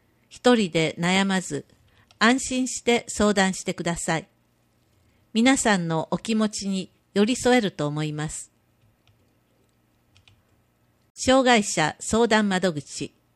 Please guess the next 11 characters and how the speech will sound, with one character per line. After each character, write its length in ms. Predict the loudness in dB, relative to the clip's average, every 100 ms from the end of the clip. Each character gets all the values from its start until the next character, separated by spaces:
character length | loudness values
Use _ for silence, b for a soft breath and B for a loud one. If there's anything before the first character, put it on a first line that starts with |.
| _ _ _ _ _ _ _ _ -12
時 180 | -4 -4
間、 320 | 0 -2 -2 _ _ _ _
平 240 | 2 4 2
日 460 | -6 -6 -4 -4 _
九 120 | -4
時 140 | -2 -2
か 120 | -2
ら 140 | -4
十 220 | -2 -2 -2
七 280 | -4 -8
時。 180 | -8 -10